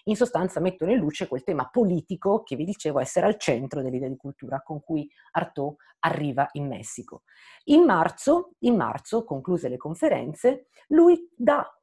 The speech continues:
eh, il primo annuncio, sempre nelle sue lettere, di un viaggio fuori da Città del Messico che intende, che intende, che intende fare. Eh, vi leggo questo passaggio, mm, quando, eh, Artaud,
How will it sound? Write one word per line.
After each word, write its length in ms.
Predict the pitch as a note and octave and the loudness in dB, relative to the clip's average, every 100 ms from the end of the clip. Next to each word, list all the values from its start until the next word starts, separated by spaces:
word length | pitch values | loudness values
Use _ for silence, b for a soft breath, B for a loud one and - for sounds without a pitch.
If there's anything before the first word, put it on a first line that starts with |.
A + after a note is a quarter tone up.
| _ - - | _ -20 -6
eh, 80 | - | -2
il 180 | A3 - | 0 2
primo 260 | D4+ B3+ | 2 4
annuncio, 520 | B3+ A#3+ F#3+ A3 - D3 | 4 4 4 0 -2 -6
sempre 340 | F3 E3+ C#3+ | -4 -4 -4
nelle 180 | C#3+ E3 | -4 -4
sue 160 | - | 2
lettere, 600 | G3 C#3 - G3+ C4 B3+ _ | 2 2 0 2 2 0 _
di 200 | F#3+ B3+ | 4 6
un 140 | D#4+ | 8
viaggio 480 | F#3+ D#3+ D3+ D3 A#3+ | 6 4 4 2 0
fuori 340 | A#3+ E3 C#3+ | 2 0 0
da 120 | D3+ C#3 | -2 -8
Città 240 | C#3+ C#3+ | -8 -8
del 160 | C#3 C#3 | -8 -8
Messico 480 | G#2+ A#2+ - D3+ D3 | -10 -12 -14 -12 -12
che 120 | C#3 | -12
intende, 480 | C#3+ C3+ C#3 C3+ - B B | -10 -10 -8 -10 -12 B B
che 120 | - G#3 | -2 0
intende, 460 | E3 D3+ - - | 2 0 -2 -4
che 100 | - | -2
intende 380 | E3 C#3+ C3+ C3 | -2 -2 -2 -4
fare. 440 | - A2+ C#2+ - _ B B B | -6 -6 -6 -8 _ B B B
Eh, 300 | D3 C#3+ C#3+ | 0 0 -2
vi 140 | G3 | 4
leggo 520 | E4+ D#4+ G#3 F3+ C#4 C#4 | 4 4 0 4 4 4
questo 360 | A3 G#3+ F#3+ | -2 0 -2
passaggio, 880 | - D3+ - C3 B2+ D3+ C#4 E4 C4+ F3 | 0 -4 -2 -2 -2 -6 -2 -2 -2 -4
mm, 880 | E3 C#3 C#3 C#3 C#3 C3 B2+ C3+ F3+ - B B B B B | -2 -4 -6 -10 -10 -10 -12 -12 -14 -16 B B B B B
quando, 480 | - F#3 E3 D#3 D#2+ G2 b b b - | -2 0 2 2 2 -4 b b b -6
eh, 160 | D#3+ - | -4 -4
Artaud, 540 | D#3 F3 - F#3+ B3 | -4 -6 -2 0 0